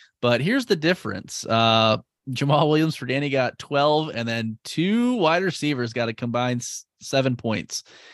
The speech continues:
A J Brown, who got one catch for seven yards, and Olave, who had five and a half points.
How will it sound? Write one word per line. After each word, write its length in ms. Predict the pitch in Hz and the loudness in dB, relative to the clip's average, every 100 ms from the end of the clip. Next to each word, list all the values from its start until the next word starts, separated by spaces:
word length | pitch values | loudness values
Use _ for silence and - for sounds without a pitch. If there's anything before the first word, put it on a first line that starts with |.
| - _ | -20 _
A 140 | 131 | 2
J 140 | 139 143 | 6 6
Brown, 340 | 127 135 139 | 6 6 6
who 60 | 127 | 6
got 160 | 107 98 | 4 2
one 180 | 123 120 | 2 2
catch 280 | 120 117 | 0 0
for 100 | - | -2
seven 340 | 107 - 113 107 | -4 0 0 2
yards, 400 | 110 110 113 107 | 2 2 2 0
and 100 | 92 | -4
Olave, 640 | 104 107 110 107 110 107 | -2 0 0 0 -2 -2
who 100 | 107 | -4
had 160 | 98 85 | -6 -4
five 300 | - 104 101 | -2 -2 -2
and 80 | 98 | -4
a 40 | |
half 220 | 107 104 | -4 -4
points. 480 | - 107 107 - - | -4 -4 -4 -6 -16